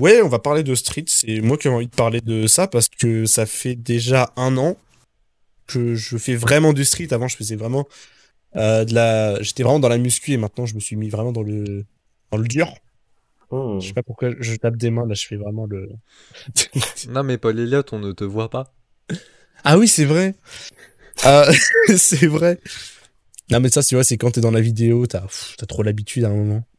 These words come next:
Speaker 2: Ah ouais.
Speaker 3: Ouais.
Speaker 2: La vie de star.
Speaker 1: Mais, de quoi ?
Speaker 2: La vie de star, un peu.
Speaker 1: Exactement.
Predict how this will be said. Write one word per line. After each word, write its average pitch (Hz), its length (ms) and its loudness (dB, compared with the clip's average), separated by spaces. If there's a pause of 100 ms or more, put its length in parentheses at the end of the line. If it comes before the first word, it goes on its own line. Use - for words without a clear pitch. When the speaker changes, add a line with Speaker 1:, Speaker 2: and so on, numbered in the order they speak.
(360)
Speaker 2:
Ah 104 240 2
ouais. 95 140 -6 (520)
Speaker 3:
Ouais. 82 160 -16 (540)
Speaker 2:
La 107 80 0
vie 95 140 -8
de 104 80 -8
star. - 280 0
Speaker 1:
Mais, 196 320 6 (1000)
de 135 180 2
quoi ? 185 200 0 (500)
Speaker 2:
La 104 100 4
vie 101 140 -4
de 101 140 -4
star, 110 380 -2
un 90 40 -10
peu. 101 160 -16 (460)
Speaker 1:
Exactement. 117 720 2